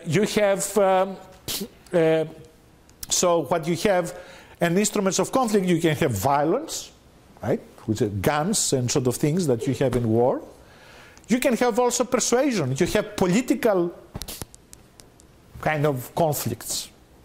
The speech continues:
right? But in those cases, political f-, conflict has these positive externalities in improving political decision-making, economic decision-making, and generally sort of informational,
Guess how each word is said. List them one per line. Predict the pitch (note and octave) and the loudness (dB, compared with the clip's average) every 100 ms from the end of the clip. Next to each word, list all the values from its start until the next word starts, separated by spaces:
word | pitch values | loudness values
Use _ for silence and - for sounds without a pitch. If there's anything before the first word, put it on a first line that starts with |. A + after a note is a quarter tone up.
| - | -8
right? | C#3+ B3+ - - - - | -8 -8 -14 -20 -20 -10
But | B2 D#3+ E3 | -2 0 2
in | D3 | 2
those | F#3 A3+ | 2 2
cases, | - G3 | 0 0
political | - F#3 F3+ A#3+ A3 | 0 0 0 0 0
f-, | F3+ - | 0 -2
conflict | - A3 - D3+ D3+ | -2 -2 0 -2 0
has | F3 D#3+ - - - - - - - | 0 0 0 -8 -16 -20 -20 -16 -2
these | D3 - - | 0 0 -4
positive | - - G#3 B3 G3+ F3+ | -8 0 0 0 0 0
externalities | - - D3+ D#3 D#3 B2 A#2+ - - - - - - - - | 0 0 0 2 0 0 -2 -4 -10 -14 -20 -20 -20 -18 0
in | E3+ D#3 D3+ - - | 2 2 -2 -4 0
improving | E3 - F#3+ A3+ F3 D#3 D#3 D#3+ - - - - - - _ - - - - - - - | 0 2 2 2 2 2 0 -4 -8 -20 -20 -20 -20 -20 _ -20 -20 -20 -20 -20 -20 -4
political | E3 E3 D#3+ D#3+ | 0 0 0 0
decision-making, | C#3+ - A3+ A3+ A3 G#3+ G#3 A3 G#3 | 0 0 0 0 0 0 0 0 0
economic | - D3 E3+ F#3 | 0 0 0 0
decision-making, | D#3+ E3 F3+ D#3+ D#3+ E3 D#3 E3 E3 - | -2 0 0 0 0 0 0 -2 -2 -2
and | C3 | 0
generally | B2 C#3 C#3 B2+ B2+ | 2 2 2 0 0
sort | - B2 | 0 -2
of | A#2+ | 0
informational, | - B2+ D3 C#3 E3+ F#3+ - C#3 B2+ | -2 0 0 2 2 0 -2 -2 -2